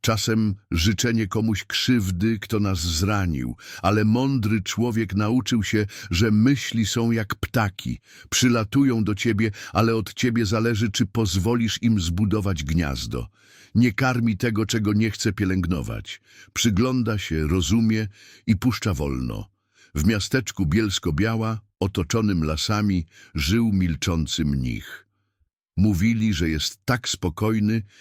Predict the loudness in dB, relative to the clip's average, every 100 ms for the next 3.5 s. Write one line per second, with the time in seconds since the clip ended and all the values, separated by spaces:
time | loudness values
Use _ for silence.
0 | -20 -20 -4 -2 0 2 2 0 0 0
1 | 2 0 -2 -6 -4 -2 0 0 -2 -2
2 | 0 0 -2 -4 -2 -2 -2 -2 -2 -2
3 | -2 -6 -6 -10